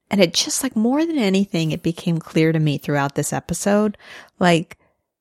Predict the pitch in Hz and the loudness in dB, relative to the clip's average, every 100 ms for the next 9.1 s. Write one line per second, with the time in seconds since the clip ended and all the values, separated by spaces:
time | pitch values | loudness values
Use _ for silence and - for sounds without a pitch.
0 | _ _ - 185 196 226 - 254 202 160 | _ _ -2 0 2 0 0 2 4 4
1 | 156 - _ _ _ 175 165 151 - 165 | 2 -4 _ _ _ -4 -2 -2 -2 -2
2 | - 165 147 151 - 156 139 135 175 - | 0 -2 -2 -2 -4 -2 -2 -4 -2 0
3 | 131 - - - - - _ - - - | 0 0 -2 -4 -8 -18 _ -20 -20 -8
4 | 185 165 156 160 160 156 151 151 160 170 | -4 0 2 2 2 0 0 -2 0 2
5 | 185 165 156 165 160 160 156 156 165 - | 2 2 2 2 2 0 0 0 -4 -2
6 | 165 160 - - 208 202 226 247 - 170 | -2 0 -2 -2 0 2 0 -2 -2 0
7 | 160 147 147 147 - 156 - 151 151 151 | 0 0 0 -2 -2 -4 0 0 0 0
8 | 151 156 165 160 151 147 160 - 202 214 | 0 0 0 -2 -4 -2 -4 -2 -2 0
9 | 220 | -4